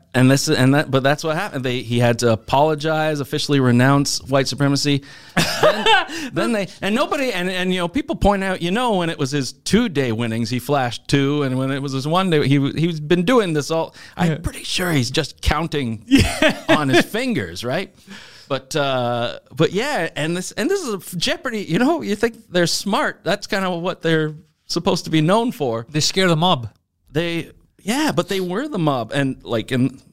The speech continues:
Speaker 1: or maybe, but yeah, you're probably right. It was, I don't know, it, uh, but, um,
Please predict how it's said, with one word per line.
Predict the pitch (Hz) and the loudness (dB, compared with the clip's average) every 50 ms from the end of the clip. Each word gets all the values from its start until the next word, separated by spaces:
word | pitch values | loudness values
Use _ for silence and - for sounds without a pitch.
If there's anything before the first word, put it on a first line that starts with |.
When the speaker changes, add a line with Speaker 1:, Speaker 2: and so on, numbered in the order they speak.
| _ | _
Speaker 1:
or | - 123 123 | -2 0 2
maybe, | 123 135 151 151 147 143 | 2 2 2 0 -2 -6
but | 135 - 151 143 | -4 -4 -2 -2
yeah, | 156 226 196 | -2 -2 -2
you're | 127 120 117 | -4 -6 -4
probably | - 151 143 127 104 | -4 -4 -2 -2 -2
right. | 110 131 156 - - | -2 -2 -2 0 -2
It | 156 | -2
was, | 85 104 135 - | -4 -6 -10 -8
I | - 131 | -6 -6
don't | 135 131 | -6 -4
know, | 87 95 123 131 - _ _ _ _ _ _ _ _ _ - | -6 -6 -8 -10 -14 _ _ _ _ _ _ _ _ _ -6
it, | - 117 - - - - - | -4 -4 -4 -6 -6 -2 2
uh, | 131 120 117 117 117 110 107 104 104 101 104 - - _ _ _ _ _ _ - | 2 4 4 4 4 2 0 0 0 -2 -4 -6 -12 _ _ _ _ _ _ -6
but, | 120 113 - - 117 | -6 -6 -4 -2 0
um, | 120 117 110 113 113 110 107 107 - | 2 2 2 2 2 0 0 -2 -4